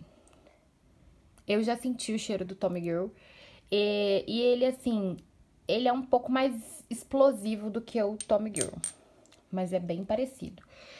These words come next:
E por último, eu usei esse Body Splash da Natura, que é o Revelar, que é um floral atalcado delicioso, principalmente pra usar nesse calor. Ele é muito, muito, muito gostoso. E ele tava na promoção, você levava, levando o Body Splash, você ganhava o refil.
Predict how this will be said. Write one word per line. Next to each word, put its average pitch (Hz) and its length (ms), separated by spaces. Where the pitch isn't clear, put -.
E 294 120
por 339 240
último, 285 400
eu 262 120
usei 233 320
esse 233 200
Body 214 180
Splash 202 420
da 196 140
Natura, 208 480
que 214 160
é 190 40
o 196 40
Revelar, 190 760
que - 80
é 196 40
um 190 80
floral 190 520
atalcado 190 680
delicioso, 196 1040
principalmente 240 880
pra 202 180
usar 196 240
nesse 190 440
calor. 180 460
Ele 190 140
é 196 60
muito, 220 640
muito, 220 400
muito 196 280
gostoso. 202 520
E 233 760
ele 247 160
tava 226 260
na 226 100
promoção, 233 600
você 233 240
levava, 196 480
levando 202 480
o - 20
Body 185 220
Splash, 202 400
você 214 200
ganhava 196 520
o 196 100
refil. 233 580